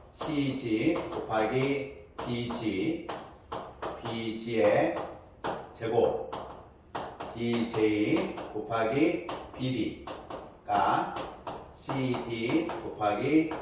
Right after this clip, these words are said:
비디의 형태가 되는 거죠. 따라서 씨지의 길이가 S 마이너스 A,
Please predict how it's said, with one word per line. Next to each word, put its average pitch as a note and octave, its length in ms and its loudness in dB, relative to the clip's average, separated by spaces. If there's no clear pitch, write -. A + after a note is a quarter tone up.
비디의 A2 840 4
형태가 G#2+ 680 0
되는 A#2 180 -2
거죠. - 640 -2
따라서 - 840 4
씨지의 - 840 6
길이가 A#2+ 920 0
S G#2+ 220 -6
마이너스 A#2+ 720 4
A, - 400 2